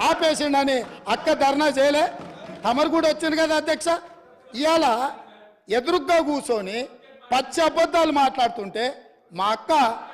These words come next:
మా జిల్లా కోసం మాట్లాడతలేదంటే నాకు ఆశ్చర్యం అనిపిస్తుంది. సబ్జెక్టే ఇది. ఆనాడు, ఆనాడు దీక్షలు చేసి, ధర్నాలు చేసి, ఆనాడు రాజశేఖర రెడ్డి గారిని ఒప్పించి మెప్పించి చేవెళ్లలో శిలాఫలకం వేసి ప్రారంభోత్సవాలు చేసి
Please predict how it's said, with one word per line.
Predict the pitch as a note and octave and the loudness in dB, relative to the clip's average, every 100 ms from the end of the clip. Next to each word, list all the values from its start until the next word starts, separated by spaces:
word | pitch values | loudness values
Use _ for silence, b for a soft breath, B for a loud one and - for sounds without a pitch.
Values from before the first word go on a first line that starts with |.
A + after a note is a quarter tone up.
| - | -8
మా | G3 B3+ | -2 -2
జిల్లా | A#3+ C4+ E4 | -2 0 0
కోసం | D#4+ D#4 D4+ B3+ | 2 0 0 0
మాట్లాడతలేదంటే | B3+ D4 D#4+ D4+ D4 B3 G3+ F#3 C4+ - - - | -2 0 -2 0 0 0 -2 -2 -4 -4 -10 -4
నాకు | C#4+ C#4+ | -2 0
ఆశ్చర్యం | C#4+ D#4+ F4+ F4 E4+ | 0 2 0 2 2
అనిపిస్తుంది. | D#4 D4+ - C#4+ C4 C4 A#3 - - - _ - - - - - - - - - - | 0 -4 -6 -6 0 0 0 -4 -20 -20 _ -20 -20 -20 -20 -20 -20 -20 -20 -20 -8
సబ్జెక్టే | A3+ B3+ E4+ E4+ E4+ E4+ | -2 0 0 0 2 2
ఇది. | D#4+ D4 F3+ - - - | 2 0 -2 -8 -18 -8
ఆనాడు, | F#3+ C4+ D4+ E4 E4 B3+ - - G3+ | -2 0 2 4 4 2 -4 -8 -2
ఆనాడు | C#4+ D4 E4 D#4+ | 0 2 2 0
దీక్షలు | D#4 D#4+ D#4+ D#4+ D#4 | -2 -4 0 0 2
చేసి, | D4+ D4+ D#4+ | 0 -2 0
ధర్నాలు | C#4 C#4+ E4 D#4 | 0 2 2 2
చేసి, | D4 C4+ E4 C4+ B - | 0 0 0 0 B -4
ఆనాడు | G#3 C#4 D#4+ E4+ | 0 2 2 2
రాజశేఖర | C#4+ C#4+ D#4 D#4+ D#4+ | 2 2 2 0 0
రెడ్డి | D#4 D#4 | -2 -2
గారిని | D4+ D4 C#4 | -2 0 2
ఒప్పించి | C#4 C#4+ E4 E4 | 2 2 -4 -2
మెప్పించి | C#4 D4 D#4+ - E4 C4 B B - | -2 -2 -2 -2 0 -2 B B 0
చేవెళ్లలో | C#4+ D#4+ E4 D#4 D4+ | 2 4 4 2 0
శిలాఫలకం | C#4+ C#4+ E4 E4 D#4 D#4 D4+ | -2 0 2 2 0 -2 -2
వేసి | C#4+ D#4+ | -2 -4
ప్రారంభోత్సవాలు | D#4+ C#4 D#4+ E4 D#4+ D4+ D4+ D4 C4+ | -2 0 2 2 0 -2 2 0 0
చేసి | C#4 B3 E4 | -2 0 -2